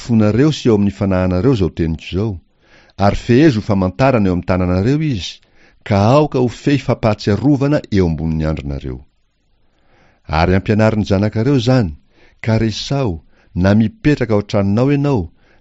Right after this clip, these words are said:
na mandeha eny an-dalana, na mandry, na mifo. Ary sorato eo amin'ny kilambaravaran'ny tranonao sy eo amin'ny vavahadinao izy, mba ho maro ny andronareo sy ny andron'ny taranakareo eo amin'ny tany izay nianianan'i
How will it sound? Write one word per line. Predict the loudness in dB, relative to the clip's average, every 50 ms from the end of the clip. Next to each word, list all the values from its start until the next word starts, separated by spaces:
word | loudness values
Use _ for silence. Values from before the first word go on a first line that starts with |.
| _ -2
na | 2 2 4
mandeha | 4 4 2 2 2 2 2 2
eny | 2 2
an-dalana, | 0 0 -2 -2 -4 -4 -4 -6 -6 -6 -8 -10 -12 -14 _ _ _ _ _ _ -6
na | -4 -2 -2 -2
mandry, | -2 -2 -2 -2 -2 -2 -2 -4 -6 -8 -10 -16 -20 -20 _ _ _ _ -8
na | -6 -6 -4
mifo. | -6 -8 -10 -12 -12 -10 -10 -10 -10 -14 _ _ _ _ _ _ _ _ _ _ _ _ _ _ _ _ _ _ _ _ _ -2
Ary | 0 0 0 -2 -4
sorato | -2 0 2 2 2 2 2 2
eo | 2 2
amin'ny | 2 2 2
kilambaravaran'ny | 2 2 2 2 2 2 0 0 0 0 0 0 -2 -2 -4
tranonao | -2 -2 0 0 0 0 0 0 0 0 0 -2 -4 -8 _ _ _ _ _ _ -14
sy | -12 -10 -8 -6 -6 -4 0 2
eo | 4 4 4
amin'ny | 4 2 0 0 0
vavahadinao | 0 0 0 0 0 0 -2 -2 0 2 2 2 2 2
izy, | 2 0 -2 -4 -8 -12 -14 -18 _ _ _ _ _ _ _ _ -6
mba | -2 2 4 4
ho | 4 6
maro | 4 4 4 4 2 2 2 2
ny | 2
andronareo | 2 0 0 0 0 0 0 0 0 0 0 0 -2
sy | -2 -6 -4 0 2
ny | 2 2
andron'ny | 2 2 -2 -4 -4 -4
taranakareo | -2 0 0 0 -2 -2 -4 -4 -2 0 0 0 0 0
eo | 0 0
amin'ny | 0 -2 -4 -4 -4
tany | -2 -2 0 -2
izay | -2 -4 -4 -4
nianianan'i | -2 -2 -2 0 0 0 0 -2 -2 -4